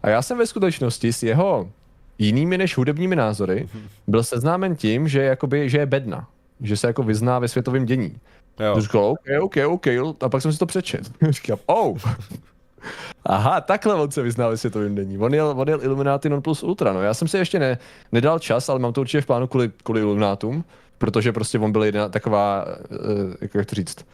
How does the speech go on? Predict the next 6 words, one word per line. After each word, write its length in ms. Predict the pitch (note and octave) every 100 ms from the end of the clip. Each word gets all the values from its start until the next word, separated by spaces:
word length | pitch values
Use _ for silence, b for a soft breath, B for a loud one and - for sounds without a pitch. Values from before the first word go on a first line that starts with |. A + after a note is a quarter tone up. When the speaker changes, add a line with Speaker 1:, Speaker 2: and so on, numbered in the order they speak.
| b _ _ -
Speaker 1:
eh, 420 | G2 G2+ G2+ G2+
symbol 440 | - B2 A2+ A#2
nebo 260 | A2+ A2 -
ikona 300 | - A#2+ A2
toho 220 | A#2+ A#2
tématu 920 | - A#2 A2 A2 - A2+ A2 G#2+ G#2